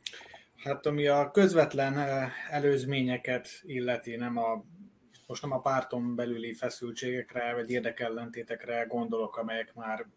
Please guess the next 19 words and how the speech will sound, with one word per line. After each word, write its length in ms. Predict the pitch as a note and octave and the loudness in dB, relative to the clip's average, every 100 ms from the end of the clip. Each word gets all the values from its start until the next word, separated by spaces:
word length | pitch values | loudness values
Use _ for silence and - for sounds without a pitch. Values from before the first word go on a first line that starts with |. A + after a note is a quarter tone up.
| - | -10
évekkel 460 | C3 B2 A#2 B2 | -4 -2 -2 -2
azelőtt 340 | A#2+ B2+ A#2 A#2+ | -4 -4 -4 -4
gyakorlatilag 580 | B2 - A#2 A#2 A#2+ A#2+ | -6 -8 -12 -8 -8 -4
megvoltak, 440 | A#2+ C3 B2+ C3+ | -2 -2 0 0
hanem 220 | C#3 C3+ | 2 4
a, 80 | C3 | 4
hanem 420 | C#3+ C#3 B2+ B2+ | 4 2 0 2
a 60 | B2 | 4
konkrét 480 | E3+ F3 D#3 D3 D#3 | 6 6 8 8 10
előzményekre, 640 | D#3+ E3 E3+ E3 D#3 E3 | 10 8 8 6 8 12
az 120 | D#3 | 12
nyilvánvalóan 720 | D#3 D#3 C3 C3+ C#3+ C#3+ C3+ C#3 | 10 6 8 8 8 10 8 6
a, 280 | C3+ C3+ - - - - - - - - - - | 4 2 -4 -14 -14 -12 -14 -14 -16 -20 -8 6
a 80 | |
Népszínházas 840 | F3 F#3 F3+ E3 D3 C#3 C3 C#3 - | 12 12 12 8 8 6 6 4 4
ügy, 240 | C#3+ C3 - - F3 | 2 2 0 0 6
ö, 480 | D#3 C#3 C3+ C3+ C3 B2+ - - | 8 10 10 8 6 2 -6 2
kétezer-tizen-tizennégy 3000 | D3 - - D3 C3+ B2+ B2+ B2+ B2 B2 B2 B2 B2 - _ _ _ _ _ - C3+ C3 B2 B2 - D3 C#3 B2+ B2+ A#2+ | 4 4 2 4 6 6 4 6 6 6 4 2 0 -8 _ _ _ _ _ -4 2 4 4 0 -4 2 4 4 2 2
decemberében, 960 | C3 - C3 B2 B2 A#2+ A2+ B2 C3+ | 0 2 2 2 2 0 0 -2 -2